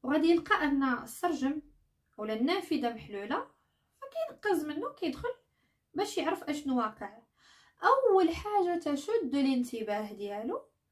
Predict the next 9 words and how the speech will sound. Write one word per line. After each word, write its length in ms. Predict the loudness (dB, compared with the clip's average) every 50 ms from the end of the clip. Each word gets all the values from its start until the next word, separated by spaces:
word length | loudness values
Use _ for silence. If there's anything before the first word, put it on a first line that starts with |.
| _ _ _ _ _ _ _ _ _ 4
هو 160 | 6 8 8
ان 320 | 8 6 4 2 4 4 4
الناموسيه 720 | 4 4 2 2 0 0 -2 -4 -4 -6 -6 -6 -6 -6
ما 140 | -8 -10 -14
مصاوباش، 840 | -12 -6 -2 0 2 2 0 0 0 0 -2 -2 -4 -14 -20 _ _ _ _ _ _ _ -6
ثم 340 | 0 0 0 0 0 -2 -2
على 280 | -2 0 2 4 4
الباب 440 | 4 4 4 4 4 4 4 4 0 -2
كيشوف 520 | 0 0 0 0 0 -2 -2 -2 -4 -8